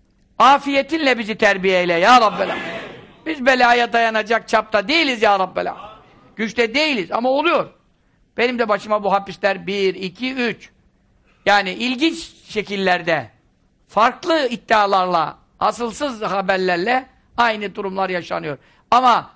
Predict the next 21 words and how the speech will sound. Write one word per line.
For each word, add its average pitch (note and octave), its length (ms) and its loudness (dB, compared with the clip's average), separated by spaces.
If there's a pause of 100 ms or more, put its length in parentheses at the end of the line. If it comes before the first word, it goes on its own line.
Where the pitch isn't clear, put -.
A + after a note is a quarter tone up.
fayda B3 440 2
var D#4 180 6
mı? C4 340 -2 (420)
Var A#3 220 6
yani. D#3+ 460 -2
Ben G3 260 -2
kendi A3 400 0
maneviyatımda G#3 1000 -2
fayda A3 320 0
gördüm. F3 440 -4 (1200)
Kendi G3+ 300 -2
iç C4+ 180 -4
alemimde G#3+ 540 2
fayda A3+ 340 0
gördüm G3 380 -4
mesela. C#3+ 440 -12 (600)
Bunlar G#3 260 2
inkar A#3+ 340 2
edilemez. B3+ 580 0
Çekilen G#3+ 420 -4
çilelerin G#3+ 580 -2